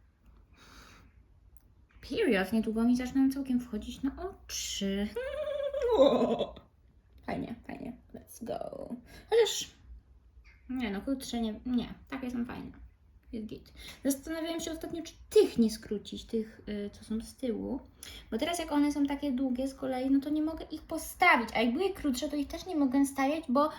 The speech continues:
była zima i musiałam nosić czapkę i to by się rujnowało.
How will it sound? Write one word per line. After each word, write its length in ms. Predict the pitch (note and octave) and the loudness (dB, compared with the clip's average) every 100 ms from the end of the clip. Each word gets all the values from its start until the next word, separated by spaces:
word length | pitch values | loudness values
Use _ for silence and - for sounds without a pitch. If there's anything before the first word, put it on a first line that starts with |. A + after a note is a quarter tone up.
| - | -8
była 220 | D4+ D4+ | 0 4
zima 320 | C4+ G#3+ A#3 C4 | 4 6 6 6
i 100 | B3+ | 4
musiałam 320 | B3+ C4+ B3+ | 4 4 4
nosić 260 | B3+ B3 | 2 0
czapkę 320 | - G#3 - E4 | -4 -6 -4 -4
i 60 | |
to 120 | - | -2
by 120 | C#4+ C#4 | 0 0
się 140 | C#4 C4 C4 - - - - | 0 0 -2 -8 -20 -20 -6
rujnowało. 680 | A3 C4 C4+ B3 G3 F3 - | 4 10 10 10 6 2 -2